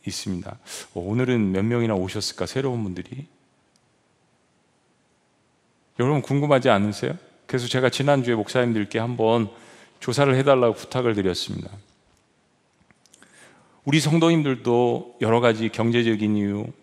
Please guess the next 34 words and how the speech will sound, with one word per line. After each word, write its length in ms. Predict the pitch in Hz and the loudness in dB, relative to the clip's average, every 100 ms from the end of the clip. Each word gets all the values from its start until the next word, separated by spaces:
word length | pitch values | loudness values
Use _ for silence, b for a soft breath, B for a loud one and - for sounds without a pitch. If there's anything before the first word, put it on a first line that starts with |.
| _ | _
또 220 | - 98 - | -8 -6 -2
아이들 320 | 104 107 101 | 0 0 -2
자녀, 440 | - 98 104 110 147 | -4 -4 -2 -4 -6
직장, 480 | - - - 123 123 - b b b b _ | -6 -6 2 2 2 -6 b b b b _
또 200 | 117 113 | -6 -2
이웃을 360 | 131 135 123 123 | 0 0 0 0
배려하는 440 | 120 123 120 123 | 2 2 0 -2
뭐 160 | 139 160 | -4 -2
여러 200 | 165 160 | -2 0
가지 200 | 175 185 | 4 6
마음 260 | 151 143 | 6 4
가운데 300 | 143 131 113 | 4 2 2
혹은 260 | 120 170 143 | 2 4 4
게을르셔서 680 | 131 139 135 107 98 90 92 _ _ _ _ b b b - | 4 4 4 0 -4 -8 -14 _ _ _ _ b b b 0
여러 160 | 127 | 4
가지 200 | 147 160 160 | 6 6 6
문제들로 560 | 135 139 131 127 127 | 4 4 2 2 2
현장에 360 | 127 147 147 127 | 2 2 2 2
오지 240 | 104 113 | 2 0
못하는 380 | 117 113 123 107 | 0 0 -2 0
이 200 | 113 170 | 0 0
상황에 600 | - 180 180 139 117 120 | 0 0 0 2 0 0
지난 300 | - 143 139 | 2 4 4
일 240 | 120 123 | 4 4
년 240 | 131 131 123 | 4 2 0
반 320 | 101 113 113 | 0 2 2
이상 480 | 98 113 110 143 196 B B B B B _ | 0 0 0 0 -2 B B B B B _
얼마나 600 | 107 131 139 139 127 160 | 2 4 6 4 2 0
새로운 440 | - - 165 170 | -6 -4 0 0
분들이 240 | 156 131 110 | 0 -2 -4
등록을 380 | 117 117 113 107 | -2 0 0 -2
하셨을까? 640 | 104 101 - - 104 101 - - | -4 -6 -8 -4 -4 -4 -10 -8
거의 300 | 123 160 151 | 0 0 2
매주 560 | 101 98 - 113 160 | 2 2 -2 -6 -6